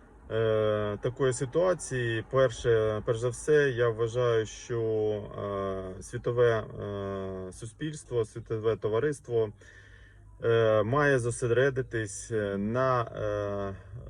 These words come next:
основна задача — це непорушність, е, кордонів, е,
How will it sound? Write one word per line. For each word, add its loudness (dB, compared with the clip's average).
основна -2
задача — 0
це 2
непорушність, -2
е, -2
кордонів, -2
е, -6